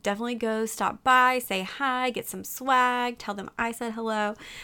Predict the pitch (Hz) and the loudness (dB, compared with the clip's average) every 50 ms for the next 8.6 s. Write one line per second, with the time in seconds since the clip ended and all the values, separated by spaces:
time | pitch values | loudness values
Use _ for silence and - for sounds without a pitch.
0 | - - - - - 196 190 185 180 - - 196 202 202 202 196 196 202 196 - | -16 -14 -4 0 2 4 4 4 2 2 0 -2 -2 -2 -4 -4 -2 -4 -4 -2
1 | - - 311 311 302 269 254 247 247 226 220 214 208 208 240 214 196 196 190 190 | -2 -4 -2 0 0 2 2 2 0 0 -2 -2 -2 -2 -2 0 0 2 2 2
2 | 190 185 - - 190 190 196 196 - - - 202 190 190 190 185 185 185 185 - | 0 -2 -4 -4 -4 -6 -6 -6 -8 -6 -4 -4 -2 -2 -2 -2 -2 -2 -4 -4
3 | - - 196 185 185 190 185 190 190 196 190 - - - 226 233 - 247 240 247 | -6 -6 -2 -2 0 0 0 -2 -2 -4 -4 -2 0 0 0 0 -2 -6 -6 -6
4 | 240 240 233 226 220 - - - 214 202 - 208 202 190 190 185 196 - - - | -6 -6 -6 -8 -10 -12 -8 -8 -8 -6 -4 -4 -2 -2 -2 -2 -4 -8 -12 -20
5 | - - - - - 190 202 208 - 233 226 214 214 214 208 208 202 - - 202 | -20 -20 -18 -8 -4 -4 -4 -4 -4 -4 -4 -2 -2 0 0 -2 -2 -2 -4 -4
6 | 202 - 226 226 - 208 190 196 - 196 185 185 185 185 - 180 - - 180 - | -4 -4 -8 -8 -4 -4 -4 -4 -4 -4 -4 -4 -4 -6 -8 -8 -8 -8 -8 -6
7 | - 220 - - 190 185 175 180 180 170 - - - - - - - - - 196 | -8 -8 -6 -6 -6 -4 -2 -2 -2 -2 -4 -8 -18 -20 -20 -18 -14 -6 -2 -2
8 | 190 190 185 185 185 185 180 180 175 - - - | 0 2 2 2 2 2 0 -2 -4 -8 -10 -12